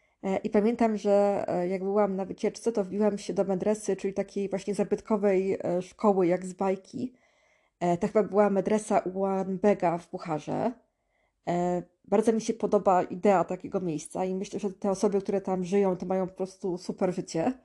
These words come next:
E, to jest taki, po prostu, powiedzmy, że akademik, czyli uczysz się w takim miejscu, masz na miejscu dobre jedzenie, bibliotekę, masz jakąś tam lekką pracę raz w tygodniu,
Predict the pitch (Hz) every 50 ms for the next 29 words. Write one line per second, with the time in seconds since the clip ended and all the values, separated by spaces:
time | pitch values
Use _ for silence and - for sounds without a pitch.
0 | _ _ _ _ _ _ _ _ _ _ - 170 170 170 175 175 - 294 349 359
1 | - 294 - 277 254 - - _ _ - 226 - - - - - 285 285 269 262
2 | 254 277 - 247 - 254 208 220 196 165 156 120 - - - - - 185 190 202
3 | 208 202 196 - - - _ - 254 262 - - 233 233 - - - - - 214
4 | 208 208 208 208 - 208 202 202 190 - 160 - - - 254 277 285 262 262 -
5 | 262 240 233 240 247 247 - - 190 214 208 208 196 185 180 170 - 262 285 269
6 | 262 269 240 196 190 170 185 180 180 - 240 247 247 247 - 247 220 220 220 226
7 | 226 - _ _ _ _ _ _ _ _ _ _ _ - 214 208 226 208 - 214
8 | 208 208 - 208 202 208 226 240 233 - - 226 220 214 - 233 226 226 - 220
9 | 208 208 208 - - 392 339 - 247 - - 180 220 - 415